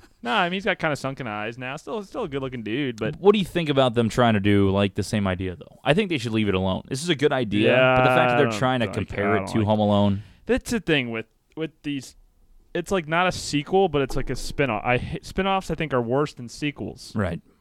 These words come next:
Speaker 1: Like, if you, there are very few sequels of movies or,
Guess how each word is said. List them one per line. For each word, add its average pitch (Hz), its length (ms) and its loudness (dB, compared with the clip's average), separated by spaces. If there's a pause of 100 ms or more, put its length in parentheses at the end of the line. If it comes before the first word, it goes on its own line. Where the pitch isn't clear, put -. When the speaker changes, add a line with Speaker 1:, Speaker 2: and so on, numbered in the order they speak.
(500)
Speaker 1:
Like, 139 140 -10 (100)
if 151 200 -10
you, 175 440 -4
there 170 260 2
are - 20 4
very 185 440 4
few 185 360 -4
sequels 123 840 -2 (880)
of 139 180 -8
movies 156 800 2 (600)
or, 147 220 0